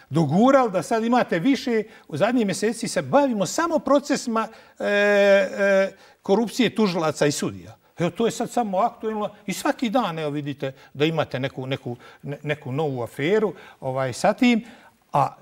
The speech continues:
izuzetno su, kažem, bili plaćeni da uspostave i naprave,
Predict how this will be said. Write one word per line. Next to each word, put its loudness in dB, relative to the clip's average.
izuzetno 2
su, -2
kažem, 4
bili 2
plaćeni 4
da 0
uspostave 2
i 0
naprave, 2